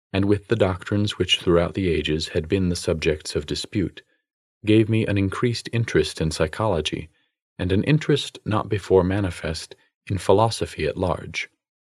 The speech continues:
at the same time that it served probably to give coherence to my own thoughts previously but loose.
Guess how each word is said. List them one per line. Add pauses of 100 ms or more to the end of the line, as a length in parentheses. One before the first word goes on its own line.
(720)
at
the
same
time
that
it
served
probably (180)
to
give
coherence
to
my
own
thoughts (220)
previously
but
loose.